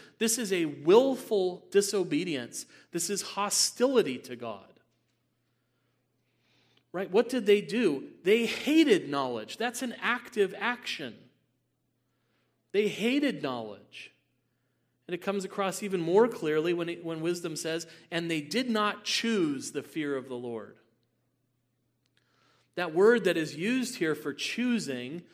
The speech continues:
is a word that talks about a deliberate, careful choice. It's the same word that was used when David was selecting the five smooth stones that he would use in his sling when he was going out to fight Goliath.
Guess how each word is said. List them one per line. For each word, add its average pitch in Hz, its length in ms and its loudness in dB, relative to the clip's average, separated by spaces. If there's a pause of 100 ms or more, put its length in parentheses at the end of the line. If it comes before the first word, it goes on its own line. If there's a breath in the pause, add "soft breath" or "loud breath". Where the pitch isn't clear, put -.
(300 loud breath)
is 165 180 0
a 160 80 0
word 190 360 6
that 170 140 0
talks - 380 -4
about 156 200 -2
a 143 80 -2
deliberate, 202 680 0
careful 170 480 -6
choice. 123 540 -8 (280 loud breath)
It's 151 200 -6
the 156 80 -10
same 214 360 -2
word 190 200 2
that 165 100 -4
was 147 220 -6
used 165 240 0
when 139 160 -6
David 160 320 -4
was 139 200 -6
selecting 139 640 -6 (280 loud breath)
the 135 80 -6
five 160 400 -6
smooth 160 380 -4
stones 147 580 -8
that 135 100 -10
he 131 60 -8
would 127 160 -10
use 135 420 -10 (340 soft breath)
in 131 60 -12
his 127 180 -10
sling 120 340 -12 (1400)
when 131 80 -12
he 127 60 -10
was 123 80 -14
going 135 240 -8
out 131 140 -8
to 131 80 -18
fight 131 300 -10
Goliath. 117 380 -10